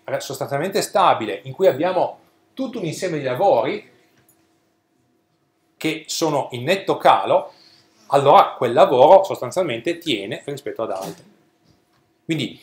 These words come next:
il contesto che noi andiamo a fornire è fondamentale per andare a interpretare le informazioni. Le informazioni fondamentali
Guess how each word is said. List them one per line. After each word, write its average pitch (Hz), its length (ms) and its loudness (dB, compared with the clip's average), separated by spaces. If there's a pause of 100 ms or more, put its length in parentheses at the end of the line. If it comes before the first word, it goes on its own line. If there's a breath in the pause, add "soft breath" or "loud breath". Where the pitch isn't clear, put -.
(160)
il 147 220 -8
contesto 190 920 0 (260)
che - 140 -20
noi 131 180 -6
andiamo 117 300 -4
a - 20 -8
fornire 156 600 -4
è - 100 -10
fondamentale 156 880 -4
per 165 140 -2
andare 120 240 -2
a - 160 -10 (140)
interpretare 180 840 -6
le 120 80 -12
informazioni. 101 720 -12 (4000)
Le 104 100 -18
informazioni 117 500 -6
fondamentali 135 800 -4